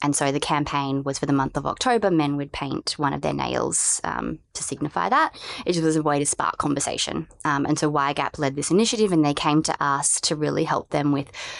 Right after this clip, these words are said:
their tone of voice, their positioning, and the whole campaign. This is a, a while ago, so pardon me if my numbers get a bit, bit blurry. Um, but yeah, we worked with them on their very first campaign, and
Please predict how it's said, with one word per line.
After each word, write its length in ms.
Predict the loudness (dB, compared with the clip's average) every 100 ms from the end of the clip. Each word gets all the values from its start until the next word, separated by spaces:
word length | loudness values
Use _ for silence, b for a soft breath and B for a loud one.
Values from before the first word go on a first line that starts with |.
| B
their 100 | -2
tone 180 | 2 2
of 100 | 4
voice, 500 | 4 4 4 4 2
their 120 | -2
positioning, 920 | -2 2 2 2 4 6 6 4 2 0
and 180 | 0
the 60 | 0
whole 160 | 0 -2
campaign. 500 | -2 -2 0 0 -2
This 160 | -4
is 160 | -6 -6
a, 60 | -10
a 420 | -10 -16 _ -10
while 180 | -6 -6
ago, 280 | -4 -2 -4 B -10 -4
so 180 | -2 -2 -4
pardon 260 | -6 -4 -2
me 100 | -2
if 80 | -2
my 160 | -2 -2 -2
numbers 420 | 0 2 2 2
get 120 | 0
a 40 | 0
bit, 180 | -2 -2 _ -6
bit 140 | -6 -6 -12 -2
blurry. 520 | 2 4 4 2 0 -4 B B B
Um, 280 | 2 4 4
but 100 | 4
yeah, 120 | 4
we 120 | 6
worked 200 | 4 2
with 100 | 0
them 160 | 0 2
on 100 | 2
their 100 | 2
very 200 | 2 2
first 260 | 0 -2
campaign, 640 | 0 0 0 0 0 0 0
and 540 | -2 2 4 2 0